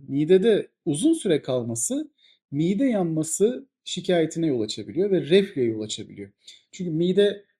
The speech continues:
bu ilaçlar midenin çıkışını kapatırken midenin fonksiyonlarını engellemiyor. Mide hala çalışmaya devam ediyor ve yukarı doğru bir asit salgısı meydana geliyor.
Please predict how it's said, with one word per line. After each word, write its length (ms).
bu 160
ilaçlar 720
midenin 440
çıkışını 520
kapatırken 720
midenin 380
fonksiyonlarını 760
engellemiyor. 560
Mide 260
hala 400
çalışmaya 500
devam 260
ediyor 180
ve 60
yukarı 360
doğru 220
bir 80
asit 240
salgısı 500
meydana 300
geliyor. 260